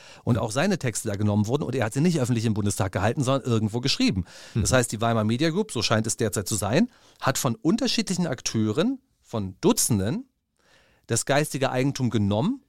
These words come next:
Speaker 1: und es so dargestellt, als wenn es eine Absprache gäbe, das zu dürfen und möglicherweise die Leute sogar absichtlich für The European geschrieben haben
Speaker 2: Ja.
Speaker 1: und dafür auch noch entgolten wurden. Das war aber nicht der Fall. Es bestand keine Geschäftsbeziehung. Es war aus meiner Sicht die Vorgaukelung einer Geschäftsbeziehung.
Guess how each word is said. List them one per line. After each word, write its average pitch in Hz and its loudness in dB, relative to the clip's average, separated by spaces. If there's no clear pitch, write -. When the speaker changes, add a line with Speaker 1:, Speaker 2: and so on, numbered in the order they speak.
Speaker 1:
und 147 2
es 143 2
so 123 0
dargestellt, 143 0
als 143 -2
wenn 131 2
es 147 0
eine 135 -2
Absprache 117 0
gäbe, 123 -2
das 120 0
zu 131 -4
dürfen 117 0
und 147 2
möglicherweise 135 0
die 143 -2
Leute 120 0
sogar 127 0
absichtlich 127 0
für 131 0
The 135 0
European 131 0
geschrieben 160 0
haben 113 2
Speaker 2:
Ja. 104 2
Speaker 1:
und 143 -2
dafür - 0
auch 117 2
noch 156 2
entgolten 220 -2
wurden. 156 0
Das 143 -2
war 185 4
aber 196 2
nicht 196 -2
der 196 0
Fall. 269 2
Es 156 -4
bestand 202 -2
keine 208 -2
Geschäftsbeziehung. 190 0
Es 165 0
war 180 2
aus 143 -4
meiner 208 0
Sicht 208 -2
die 175 0
Vorgaukelung 233 -2
einer 202 0
Geschäftsbeziehung. 196 0